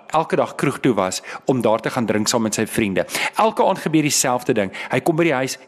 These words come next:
eet aandete, neem sy baadjie en gaan drink saam met sy vriende tot laat aan toe. Een aand was daar 'n verskriklike sneeustorm en sy sesjarige seentjie was bang en huil toe en vra vir sy pa, "Asseblief pa, bly by die huis."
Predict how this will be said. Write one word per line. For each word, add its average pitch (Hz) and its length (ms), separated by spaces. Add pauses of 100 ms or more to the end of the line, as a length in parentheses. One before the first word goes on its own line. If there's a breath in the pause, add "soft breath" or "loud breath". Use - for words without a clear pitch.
eet - 220
aandete, 127 520 (100)
neem 147 200
sy 165 160
baadjie 113 360 (180 loud breath)
en - 100
gaan 110 140
drink 107 220
saam 123 160
met 110 100
sy 113 120
vriende 110 400
tot 113 180
laat 101 340
aan 98 180
toe. 98 160 (580 loud breath)
Een 233 200
aand 143 200
was 131 100
daar 170 120
'n 185 60
verskriklike - 680
sneeustorm 120 680
en 170 120
sy 196 140
sesjarige 180 580
seentjie 123 440 (280 loud breath)
was 156 280
bang 147 220
en 175 80
huil 123 300
toe 131 120
en 117 80
vra 190 260
vir 160 140
sy 165 140
pa, 117 240 (200 loud breath)
"Asseblief 208 600
pa, 135 240 (240 loud breath)
bly 180 180
by 190 80
die 180 140
huis." 139 460